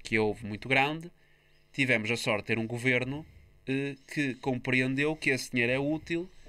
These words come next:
numa lógica reformista, numa lógica de isso realmente ter, esse dinheiro ter reflexos na sociedade e não só para o Estado. Eh, hoje em dia nós estamos a sentir na pele vinte anos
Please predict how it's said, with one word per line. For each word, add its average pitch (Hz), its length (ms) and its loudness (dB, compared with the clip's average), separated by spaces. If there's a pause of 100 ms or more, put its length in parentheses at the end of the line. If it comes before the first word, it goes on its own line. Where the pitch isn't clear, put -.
(180)
numa 160 220 2
lógica 156 400 4
reformista, 156 680 -2
numa 117 220 0
lógica 123 600 2 (360)
de 139 240 0 (300)
isso 143 280 2
realmente 131 440 2
ter, 127 280 -2
esse 131 180 0
dinheiro 139 200 -2
ter 135 160 4
reflexos 135 720 2 (240)
na 151 160 4
sociedade 139 580 2
e 143 80 -4
não 147 240 -4 (140)
só 139 260 2
para 131 280 2 (120)
o 127 80 -4
Estado. 92 360 -4 (760)
Eh, 127 340 4 (160)
hoje 156 280 4
em 156 60 2
dia 135 220 2
nós 113 140 0
estamos 110 240 -2
a 113 60 0
sentir 113 360 -2
na 113 140 -2
pele 151 340 4 (380)
vinte 135 420 0
anos 139 520 4